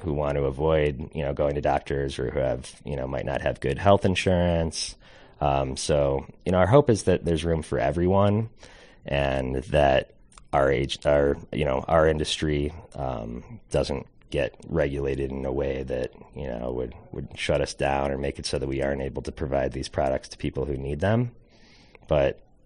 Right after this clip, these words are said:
things are gonna be changing a lot, and we're, we're ready, we're nimble, and we're gonna, you know, do our best to comply with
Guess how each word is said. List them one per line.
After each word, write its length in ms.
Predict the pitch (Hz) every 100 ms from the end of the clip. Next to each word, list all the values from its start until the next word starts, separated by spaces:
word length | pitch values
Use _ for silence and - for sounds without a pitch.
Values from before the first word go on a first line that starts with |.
| -
things 300 | 90 82 -
are 40 |
gonna 160 | 78 82
be 120 | 76
changing 400 | - 78 78 78
a 60 | 76
lot, 320 | 78 95 -
and 120 | 71
we're, 280 | 69 71 69 - - - - - -
we're 140 | - 78
ready, 320 | 80 82 92
we're 120 | 78
nimble, 580 | 73 80 87 101 104 107 - -
and 400 | 65 65 65 69 -
we're 100 | 69
gonna, 320 | 73 69 67 -
you 60 |
know, 140 | 69 71
do 220 | 71 76
our 120 | 73
best 400 | 67 73 76 -
to 60 | -
comply 540 | - 69 - 73 73
with 300 | 80 69 -